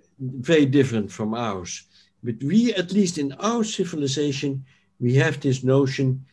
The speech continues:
that we not only have, uh, reality as that what is out there, but we also have a reality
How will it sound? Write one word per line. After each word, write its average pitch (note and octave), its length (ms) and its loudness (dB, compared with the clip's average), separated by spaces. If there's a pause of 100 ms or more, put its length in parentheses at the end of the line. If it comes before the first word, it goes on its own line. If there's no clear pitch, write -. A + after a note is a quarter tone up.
(220)
that B2 200 -4
we B2+ 120 2
not C#3+ 440 0
only C#3+ 460 4
have, A#2 360 -2 (800)
uh, G2+ 340 0 (300)
reality C3 760 4
as A2 220 -4
that B2 200 2
what A#2 160 0
is A2+ 140 -4
out G#2+ 280 -4
there, F#3 480 4 (340)
but B2 120 -10
we C#3+ 80 0
also D3 340 -2
have A#2+ 220 0
a A2 40 -4
reality A2+ 720 0